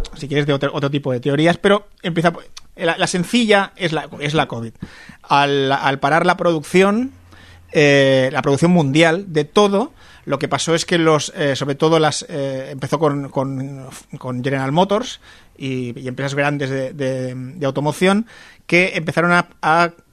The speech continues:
em, digamos, a, a quitar, eh, pedidos. Entonces, cuando la gente, eh, dejó de comprar coches, que fue un periodo muy corto, las empresas entonces de, de, eh, fabricación de chips, que están en Asia, eh, lo que hicieron fue, eh, claro, cuando pararon la producción, también tuvieron que parar un poco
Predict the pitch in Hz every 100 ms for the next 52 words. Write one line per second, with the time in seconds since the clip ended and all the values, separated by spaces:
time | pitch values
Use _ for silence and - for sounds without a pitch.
0 | - _ _ - 156 139 135 131 - -
1 | - - 151 160 151 - _ - - -
2 | - - 143 131 - 147 170 175 180 -
3 | - 156 143 120 98 98 - 117 135 143
4 | - - - 147 143 143 143 - 180 180
5 | 190 185 175 180 175 165 151 170 170 170
6 | 165 160 165 175 247 131 - 139 131 127
7 | 135 127 131 135 165 175 202 - - -
8 | - 143 135 135 151 160 151 151 180 160
9 | 139 127 110 147 117 123 123 113 117 120
10 | 113 131 139 135 240 - - - - -
11 | 113 123 175 - 247 294 - - - -
12 | 175 143 135 135 127 131 156 160 - 156
13 | 190 151 139 127 123 147 165 139 127 120
14 | 131 143 151 156 151 139 160 175 202 139
15 | 135 147 151 160 160 143 135 151 156 151
16 | 147 190